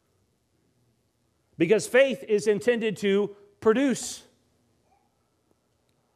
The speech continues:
The psalm is tr-, is saying that those, those who can abide in the presence of God, who can stand on that holy hill with God,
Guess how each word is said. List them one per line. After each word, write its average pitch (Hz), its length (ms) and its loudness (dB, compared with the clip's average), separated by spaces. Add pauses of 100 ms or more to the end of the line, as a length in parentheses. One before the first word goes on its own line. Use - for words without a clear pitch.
(120)
The 185 100 2
psalm 277 340 4
is 226 300 0
tr-, 254 120 2 (100)
is 240 180 0
saying 269 340 0
that 233 140 2
those, 269 460 4
those 277 380 4
who 302 120 2
can 269 160 -2
abide 254 560 0
in 269 100 -4
the 247 80 -2
presence 240 440 -4
of 226 140 -2
God, 170 300 2
who 233 140 -6
can 214 240 0 (220)
stand 294 560 0
on 247 200 0
that 240 200 0
holy 233 380 4
hill 220 200 4
with 208 180 0
God, 160 440 2